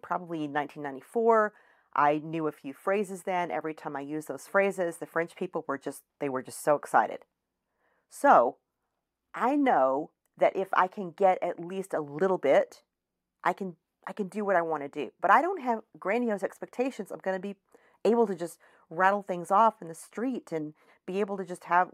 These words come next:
brilliant conversations and philosophical questions. And I, I don't, I'm not gonna be able to do that. That's unrealistic because I'm a beginner. And right now, if you don't have a high ticket offer that sells, you're a beginner at high ticket sales.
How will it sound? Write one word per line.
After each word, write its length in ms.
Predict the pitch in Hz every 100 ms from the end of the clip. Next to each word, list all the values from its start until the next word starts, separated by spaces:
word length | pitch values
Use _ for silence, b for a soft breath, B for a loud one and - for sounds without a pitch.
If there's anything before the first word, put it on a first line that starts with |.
| - 170 _ - -
brilliant 340 | 196 220 208
conversations 800 | - 185 185 - 214 - 180 180
and 140 | 170
philosophical 800 | 185 185 - 190 196 - 175 165 b b b
questions. 720 | - 226 220 - 202 185 170
And 160 | 160 156 B B B
I, 60 | B -
I 60 |
don't, 180 | 254 -
I'm 120 | 320
not 120 | 381 370
gonna 140 | 311
be 80 | 180
able 180 | 156 143
to 60 |
do 220 | 127 135
that. 340 | 156 180 302 - _ _ _ _ _ _
That's 180 | - - -
unrealistic 880 | 247 247 226 214 240 - - _ _ _ _ _ _ _ _
because 300 | - 233 220
I'm 140 | 208 190
a 60 |
beginner. 520 | 175 185 214 185 160 - _ _ _ _ b b b b
And 160 | 190 208
right 220 | 254 254
now, 240 | 208 196
if 160 | 196 175
you 140 | 180 320
don't 160 | 320
have 160 | 285 208
a 60 |
high 120 | 196 196
ticket 300 | - 208 196
offer 260 | 185 180
that 120 | -
sells, 420 | - 180 175 170 196
you're 120 | 311
a 60 |
beginner 440 | 202 180 180 208 208
at 120 | -
high 140 | -
ticket 340 | 170 196 202 -
sales. 400 | - - -